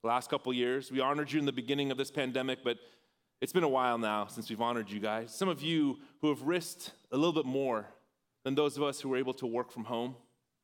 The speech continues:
The first responders, the firefighters, the police, the nurses, doctors, dentists, clinic workers, drivers, delivery workers, restaurant workers, service-oriented jobs that put you in front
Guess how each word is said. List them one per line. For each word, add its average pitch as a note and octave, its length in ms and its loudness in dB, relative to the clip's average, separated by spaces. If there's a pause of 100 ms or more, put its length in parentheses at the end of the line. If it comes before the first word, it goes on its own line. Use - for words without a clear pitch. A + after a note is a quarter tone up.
(560)
The B2 80 -10
first E3 240 0
responders, C#3+ 840 -2
the A2 60 -4
firefighters, C#3+ 640 0
the A2+ 100 -2
police, C#3 500 -2
the - 80 -6
nurses, C3+ 440 -4
doctors, C3+ 520 -6
dentists, C3 640 -6 (340)
clinic E3+ 340 0
workers, B2+ 420 0
drivers, C3 540 -2
delivery B2+ 380 -2
workers, B2+ 720 -8 (460)
restaurant C3+ 440 -2
workers, A#2+ 360 -2
service-oriented D3+ 800 -2
jobs B2 360 -2
that A2+ 140 -2
put - 320 -2
you F3+ 180 -2
in B2 140 -6
front D#3+ 540 -6